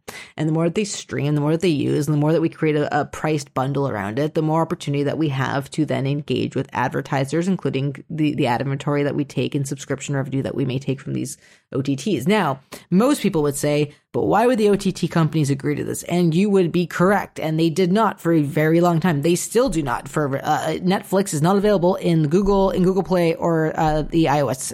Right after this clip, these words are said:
uh, the App Store. You cannot get it there. You have to go to, you can g-, download the app and then it brings you to, to, uh, their, their website. 'Cause you have to sign up through there because they don't wanna give up, give that up.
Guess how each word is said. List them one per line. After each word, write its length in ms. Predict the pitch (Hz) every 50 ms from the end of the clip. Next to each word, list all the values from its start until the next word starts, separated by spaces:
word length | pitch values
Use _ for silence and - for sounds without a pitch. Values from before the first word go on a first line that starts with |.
| - -
uh, 120 | - 170
the 100 | 175 180
App 140 | 160 143 -
Store. 240 | - 117 76 - _ _ _ _ _ -
You 80 | 160
cannot 240 | 131 - 202 208 208
get 80 | 196 147
it 120 | 110 -
there. 160 | - 104 - - - - - - -
You 100 | - 156
have 220 | 131 165 202 214 -
to 80 | - 208
go 400 | 185 190 175 175 170 170 165 156 - _ _ _ -
to, 400 | - - 185 185 185 180 180 175
you 180 | - 185 240 262
can 240 | - 220 175 - _ _
g-, 260 | - 185 151 - - - - 190
download 560 | 156 135 180 175 240 311 330 277 185 135 131
the 140 | 135 123 117
app 280 | 143 226 254 - - - _ -
and 120 | 180 180
then 100 | 190 180
it 180 | 170 156 - _ _ _
brings 400 | - 190 240 269 233 - - 151
you 340 | 147 120 127 135 170 185 - _ -
to, 480 | - - 190 180 160 156 151 151 147 -
to, 400 | - - - 160 147 147 147 139
uh, 460 | - - 147 147 143 139 135 123 107
their, 220 | 139 - 151 -
their 140 | - 147 147
website. 480 | 151 156 156 - - 151 139 147 151 - - - - - _ _ _ _ _ _ _ _ _ _ - - - - - - -
'Cause 100 | - 170
you 20 |
have 80 | 175 180
to 100 | - 175
sign 120 | 160 170
up 100 | 147 139
through 80 | - 175
there 80 | 196 190
because 240 | 170 156 165 143
they 100 | 143 147
don't 160 | 139 151 - 151
wanna 200 | 220 247 - 156
give 140 | 147 135
up, 240 | - - - - - -
give 200 | 160 156 147 -
that 140 | 135 117
up. 180 | 101 90 82 -